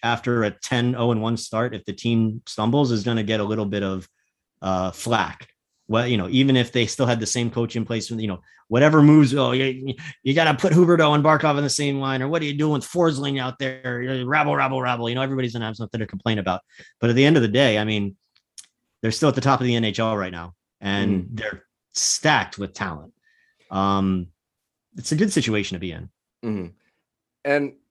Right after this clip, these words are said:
Speaker 2: I see this mostly as growing pains right now for Andrew Brunette right now, and he, he, it, it's, they're gonna, they're gonna go on, they're gonna go on another type of streak that is like, "Okay, these are the Panthers we know." And you hit on something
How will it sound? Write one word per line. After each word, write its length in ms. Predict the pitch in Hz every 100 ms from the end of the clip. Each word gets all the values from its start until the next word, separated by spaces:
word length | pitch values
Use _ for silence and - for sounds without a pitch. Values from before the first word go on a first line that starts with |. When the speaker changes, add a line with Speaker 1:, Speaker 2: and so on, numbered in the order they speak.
| _ _ -
Speaker 2:
I 80 | 156
see 160 | -
this 200 | 190 175
mostly 300 | 143 131 131
as 80 | 107
growing 320 | 95 101 98
pains 300 | 107 92 92
right 120 | 98
now 160 | 85 92
for 140 | 90
Andrew 260 | 90 95 98
Brunette 300 | 95 92 87
right 160 | 90 76
now, 280 | 87 87
and 460 | 92 95 95 95 87 _
he, 200 | 107 -
he, 260 | - 123 123
it, 280 | 117 131 127 139
it's, 160 | 135 -
they're 160 | 131 135
gonna, 440 | 143 131 120 110 -
they're 140 | 131 131
gonna 180 | 135
go 140 | 117 110
on, 420 | 101 98 98 73
they're 160 | 104 135
gonna 180 | 143 117
go 100 | 107
on 180 | 98 92
another 600 | 92 92 92 92 92 -
type 200 | - 92 -
of 40 |
streak 300 | - 92 87
that 140 | 90
is 100 | 90
like, 140 | 92 101
"Okay, 260 | 131 98
these 220 | 92 104 98
are 160 | 95
the 240 | 87 87 85
Panthers 440 | - 87 87 87
we 120 | 92
know." 120 | 87 -
And 260 | 104 110 110
you 300 | - 92 151
hit 240 | 196 143 120
on 160 | 90 90
something 560 | - 90 - 85 80